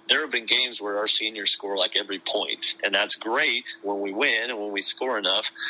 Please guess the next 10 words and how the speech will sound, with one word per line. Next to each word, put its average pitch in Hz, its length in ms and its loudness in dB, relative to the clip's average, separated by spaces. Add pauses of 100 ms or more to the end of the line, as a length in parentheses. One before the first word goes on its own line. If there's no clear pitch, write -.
(200)
Uh, 104 140 2
but - 200 -2
we're - 120 -2
trying 151 480 2
to 117 80 -4
get 123 320 0
some 101 160 -2
underclassmen 104 720 0
to 92 80 -4
really, 101 440 0